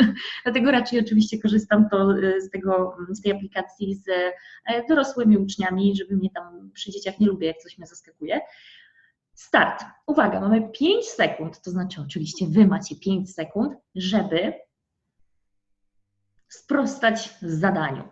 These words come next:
Jakie jest pierwsze zadanie? Klikamy sobie w Uncover. Okay, name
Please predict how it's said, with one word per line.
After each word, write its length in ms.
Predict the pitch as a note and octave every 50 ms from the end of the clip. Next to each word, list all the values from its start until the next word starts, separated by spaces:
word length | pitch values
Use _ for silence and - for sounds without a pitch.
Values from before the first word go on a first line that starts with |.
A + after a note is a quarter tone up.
| _ _ -
Jakie 320 | G3+ A3 B3 - - A#3
jest 160 | G#3 G#3 -
pierwsze 320 | G#3 F#3+ F#3+ - - F3+ E3+
zadanie? 440 | F3 D#3+ D#3 D#3 C#3+ C#3 - - - -
Klikamy 400 | - A#3 G#3+ - B3+ B3+ B3 G#3+
sobie 240 | G#3+ - F#3 E3+ D#3+
w 160 | - - - - A#3
Uncover. 840 | B3+ C#4 D4 - - G3+ F3+ - D3+ D3 D#3+ G3+ G#3 - - - _ _ _ _ _ _ _ _ _ _ _ _ _ _ _ _ _ _ _ _ _ - - - _ _ - - - - - _ -
Okay, 880 | C#4 C#4+ C#4 C#4 C4+ C4+ C4+ - - - B3+ A3+ G#3+ F#3 F3 D#3+ D3+ E3+
name 300 | G3+ A#3+ B3+ B3 B3